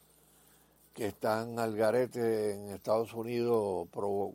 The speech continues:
eh, propagando la-, las ideas socialistas y comunistas,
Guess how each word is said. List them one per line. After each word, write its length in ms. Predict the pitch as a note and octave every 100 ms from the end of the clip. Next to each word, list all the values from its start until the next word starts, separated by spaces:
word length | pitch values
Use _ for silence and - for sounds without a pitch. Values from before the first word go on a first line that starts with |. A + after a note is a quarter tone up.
| -
eh, 120 | - -
propagando 680 | F#2+ F#2+ G2 G2+ A2+ A2+ A2+
la-, 260 | A2 G#2+
las 220 | G#2 F#2+
ideas 300 | F#2+ G2 G#2+
socialistas 640 | A2+ A2 A2+ G#2+ A#2 A#2+ A#2
y 20 |
comunistas, 680 | B2 B2+ D3 G3 D#3+ B2+